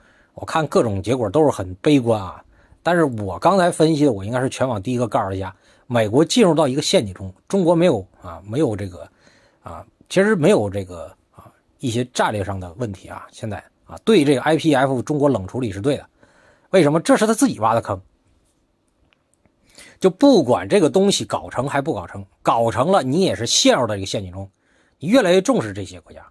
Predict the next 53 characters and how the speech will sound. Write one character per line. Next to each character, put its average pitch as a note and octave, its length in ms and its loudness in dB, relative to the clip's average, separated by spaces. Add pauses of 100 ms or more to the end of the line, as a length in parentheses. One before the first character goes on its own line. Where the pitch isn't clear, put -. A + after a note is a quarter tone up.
(380)
对 D3+ 80 -14
吧？ D#3+ 60 -8
这 A3 160 0
些 G3 220 6
芯 G3+ 200 -2
片 F3 160 2
超 D#3 160 -2
级 D3+ 220 -2 (140)
联 A#2+ 120 -4
盟， B2 160 -4 (280)
你 A#2 140 -4
越 G3 120 4
来 F3 80 2
越 F3+ 60 4
重 F3 160 0
视， A#2+ 80 -2
但 G#3 100 2
是 F#3 60 -4
这 A#3 200 6
些 F3 140 2
人 E3+ 140 2
是 - 100 -8
掌 G2 160 -10
握 A2 60 -8
在 D#3 60 -2
我 A#2+ 200 -8
的 G#2+ 80 -8
手 A2 140 -6
里 G2+ 100 -10
的， - 80 -18
我 G2 240 -12
的 C#3 180 0 (300)
解 - 80 -12
放 A#2 100 -4
军 D3+ 80 0
海 G2+ 280 -6
军 B2 120 -4
的 D#3+ 60 -2
控 - 180 -6
制 B2+ 40 -4
范 C#3+ 180 -6
围 D#3+ 80 -6
内 D3 80 -10
的， - 80 -20 (680)
啊， A2 160 -14
那 G#3 100 2
就 B3+ 100 4
是 A#3 80 4
你 A#2+ 80 0
的 G#2+ 100 0
我 A2 180 -2
人 G2 200 -4
质 E3 220 -4